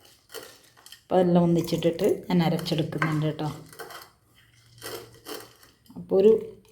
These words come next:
പച്ചക്കറിയും ചിക്കനും കൂട്ടിയിട്ടുള്ള ഒരു കറിയാണ് ഞാൻ ഇന്ന് തയ്യാറാക്കുന്നത്. അപ്പോൾ പെട്ടെന്ന് ഞാൻ അരച്ചെടുക്കുന്നുണ്ട് കേട്ടോ. അപ്പോൾ അതിലേക്ക് കുറച്ച് വെള്ളം ഒഴിച്ചിട്ട് അത് പ-, അരഞ്ഞ് കിട്ടാൻ പാകത്തിന്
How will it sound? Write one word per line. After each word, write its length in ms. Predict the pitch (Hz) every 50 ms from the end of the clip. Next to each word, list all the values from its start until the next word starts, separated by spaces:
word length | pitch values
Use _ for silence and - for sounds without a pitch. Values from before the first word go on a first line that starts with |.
| _ - _ _ _ _ _ -
പച്ചക്കറിയും 720 | 180 - - 202 185 - - 202 190 190 196 214 254 - - - - - _ _ _ - _ - - - _ - _ _ _ _ _ _ _ _ _ _ _ _ -
ചിക്കനും 360 | 214 208 - 226 208 214 202 196
കൂട്ടിയിട്ടുള്ള 460 | 190 196 202 202 190 - 185 185 185 180 185
ഒരു 100 | 220 - - - - - -
കറിയാണ് 420 | - 202 185 170 165 170 160 160 165 160
ഞാൻ 100 | 165 160 165 160
ഇന്ന് 140 | 160 160 160 190
തയ്യാറാക്കുന്നത്. 720 | 185 170 165 160 160 156 151 151 - 156 165 165 160 170 196 - - - -
അപ്പോൾ 160 | - 196 240 -
പെട്ടെന്ന് 440 | 233 214 - - - - 220 226 226 208
ഞാൻ 100 | 190 175 170 165
അരച്ചെടുക്കുന്നുണ്ട് 680 | 156 151 - - 147 156 151 - 151 151 151 156 156 160
കേട്ടോ. 160 | 156 156 160 156
അപ്പോൾ 160 | - - 165 165
അതിലേക്ക് 420 | 165 160 160 160 156 160 - 180 208 - - - - - - - _ _ _ -
കുറച്ച് 560 | 185 180 180 175 180 180 - - - - - - 269
വെള്ളം 200 | 196 175 170 160 160
ഒഴിച്ചിട്ട് 420 | 156 156 - - 160 - - - - - - 180
അത് 100 | 170 170 165 -
പ-, 100 | 190 170 - 175
അരഞ്ഞ് 240 | 175 165 160 170 156 165
കിട്ടാൻ 240 | 156 - 175 165 165 190
പാകത്തിന് 480 | 180 170 165 160 - - - 170 190